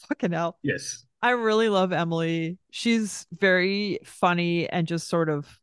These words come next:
Speaker 1: one of those open people that just says a-,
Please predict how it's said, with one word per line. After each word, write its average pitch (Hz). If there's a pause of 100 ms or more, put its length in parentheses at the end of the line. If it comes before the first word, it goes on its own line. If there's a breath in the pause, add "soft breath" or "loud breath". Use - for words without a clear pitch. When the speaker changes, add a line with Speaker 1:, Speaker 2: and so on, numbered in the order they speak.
(160)
Speaker 1:
one 185
of 170
those 160
open 165
people 170
that 151
just 160
says 160 (600)
a-, 165